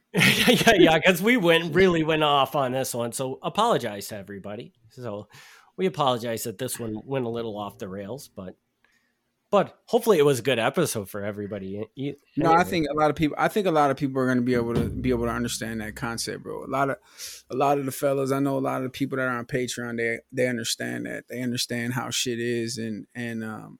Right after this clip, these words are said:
Speaker 2: it probably, it might have been something that they just overlooked, but, you know,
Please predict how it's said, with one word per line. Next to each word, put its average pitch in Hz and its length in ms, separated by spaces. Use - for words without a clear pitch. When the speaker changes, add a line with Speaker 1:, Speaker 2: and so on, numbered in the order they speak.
Speaker 2:
it 123 140
probably, 127 520
it 135 140
might 147 180
have 135 100
been 131 120
something 131 380
that 123 200
they 123 100
just 123 200
overlooked, 123 640
but, 117 180
you 131 140
know, 113 340